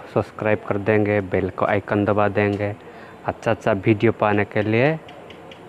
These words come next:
और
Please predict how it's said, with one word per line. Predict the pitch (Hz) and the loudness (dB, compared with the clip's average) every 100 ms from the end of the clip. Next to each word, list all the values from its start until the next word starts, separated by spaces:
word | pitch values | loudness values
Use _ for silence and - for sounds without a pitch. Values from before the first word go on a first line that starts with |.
| - - - - - - - - - - - - - - - - - - - - - - - - - - - - - - | -20 -20 -20 -20 -20 -20 -20 -20 -20 -20 -20 -20 -20 -20 -20 -20 -20 -20 -20 -20 -20 -20 -20 -20 -20 -20 -20 -20 -16 -2
और | 110 123 | 2 2